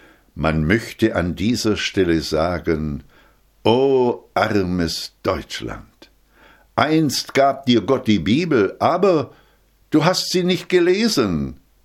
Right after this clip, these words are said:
Wie steht es denn heute? Die Liebe zur Welt hat den Menschen noch einmal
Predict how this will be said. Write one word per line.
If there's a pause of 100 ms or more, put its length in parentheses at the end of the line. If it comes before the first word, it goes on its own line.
(920)
Wie
steht
es
denn
heute? (1400)
Die
Liebe
zur
Welt (360)
hat
den
Menschen
noch
einmal